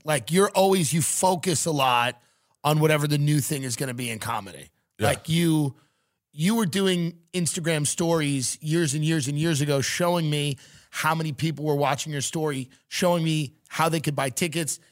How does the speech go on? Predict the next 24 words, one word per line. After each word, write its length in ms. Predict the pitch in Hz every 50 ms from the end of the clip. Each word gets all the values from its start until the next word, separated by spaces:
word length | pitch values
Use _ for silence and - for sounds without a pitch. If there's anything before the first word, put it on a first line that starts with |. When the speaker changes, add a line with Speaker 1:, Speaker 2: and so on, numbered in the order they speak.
| _ _ _ _ -
Speaker 1:
You 220 | 156 156 208 254
were 200 | 247 226 214 -
on 180 | 190 190 190 175
all 200 | 165 170 170 156
of 80 | 143 120
that 160 | 104 104 -
shit 280 | - - - 101 - - -
Speaker 2:
I 20 |
wonder, 140 | 147 160 220
Speaker 1:
early. 120 | 254 - -
Speaker 2:
I 60 | - 170
wonder, 320 | 170 175 190 214 226 -
I 60 | - 156
sometimes, 540 | - - 196 190 175 180 170 160 139 - - -
I, 100 | 127 131
I, 460 | - 127 131 131 - 131 131 - 117
I 40 | 120
sometimes 480 | 110 - - 160 156 143 143 127 120 98
wonder 220 | 117 120 120 117
if 100 | 107 87
it's 140 | 101 92 -
'cause 220 | - 123 120 110
I'm 220 | 113 110 107 104 104
not 320 | 104 104 110 104 - _